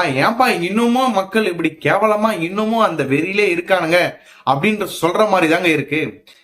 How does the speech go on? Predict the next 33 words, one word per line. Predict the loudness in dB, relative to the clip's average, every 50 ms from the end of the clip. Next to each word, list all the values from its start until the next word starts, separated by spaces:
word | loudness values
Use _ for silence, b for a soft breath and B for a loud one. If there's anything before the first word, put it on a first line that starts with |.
| b b b
நேற்று | 0 0 0 0 0 -4 -2
நடந்த | -2 0 0 0 0 0 0 0 0 0 -2 -4 -6 -8
மிகப்பெரிய | -6 -6 -4 -2 -2 -2 -2 -2 -2 -2 0 0 0 0
ஒரு | -2 -2 -2 -2 0
கோர | 2 2 4 4 2 0 -2
சம்பவங்க. | -6 -6 -4 -4 -6 -6 -6 -6 -8 -8 -10 -16 _
அது | -14 -14 -14 b b b
ஆணவ | b -2 -2 0 0 0 0 0 -2 -4 -2
படுகொலை | -2 -2 -2 0 0 0 2 2 0
அப்படின்னு | -2 -2 -4 -8 -10
சொல்லுவாங்க | -8 -8 -6 -6 -6 -6 -6 -8 -10
பாத்தீங்களா? | -10 -8 -8 -8 -8 -8 -10 B B B B B B B
சில | -12 -6 -2 0 0 0 0
பேர் | 0 0 2 4
என்ன | 2 2 2 -2
சொல்லுவாங்கன்னா, | -2 -2 0 0 0 0 0
அதை | 0 0 0 0 -2
கௌரவம்னு | 0 0 0 2 2 2 2 2 0 0 -2
சொல்லுவாங்க. | -4 -6 -4 -4 -4 -4 -4 -6 -8 -10 -14 -20 _ b b b b b
அந்த | b -6 -6 -4
கௌரவத்தை | -2 2 2 4 4 4 4 2 2 2 2 0
வச்சுட்டு | 0 0 -4 -6 -6 -4 -2 0
ஒரு | 0 0 0 0
கிலோ | 0 2 2
அரிசி | 4 2 2 0 -2 -2 -2
கூட | 0 0 2 2
வாங்க | 4 2 2 0 -2
முடியாது | -2 -2 -2 0 0 0 0
அப்படின்னு. | 0 -2 -2 0
அதாவது, | 2 2 4 2 2 0 -2 -4 -4 -4
குறிப்பா | -2 -2 -2 0 0 -2 0
சொல்ல | 0 0 0 0 0
போனா | 0 0 -2 -4 -4 -4 -6 -6 -8 -14 _